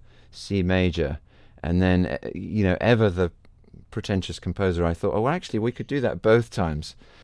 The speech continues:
It's easy, you know, the, the idea is pretty obvious when you see the white screen of sort of starting with this, with this blur of C major.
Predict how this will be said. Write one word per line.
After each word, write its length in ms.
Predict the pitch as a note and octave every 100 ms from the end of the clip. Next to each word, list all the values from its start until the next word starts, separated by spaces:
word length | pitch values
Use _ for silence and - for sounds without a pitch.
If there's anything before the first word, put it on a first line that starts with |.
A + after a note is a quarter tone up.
| -
It's 140 | A2+
easy, 240 | E3+ C#3+
you 140 | C3+ C3+
know, 120 | G#2+
the, 180 | G2+ A#2
the 140 | B2
idea 220 | C3 C3
is 80 | A2+
pretty 260 | - B2 G2+
obvious 480 | G2 E2+ D#2 - -
when 160 | F2 F2
you 60 |
see 180 | D#2+ F#2+
the 100 | E2
white 260 | E2 E2+ -
screen 460 | - F#2 D#2 C#2+ -
of 160 | E2
sort 140 | - F2
of 80 |
starting 640 | - - F#2+ F2+ F2 D#2+ D#2+
with 160 | - D#2+
this, 260 | E2 - -
with 200 | D#2 D#2
this 140 | E2
blur 440 | - F#2 F2 E2
of 100 | D#2
C 180 | - F2+
major. 340 | D#2+ D#2 D2+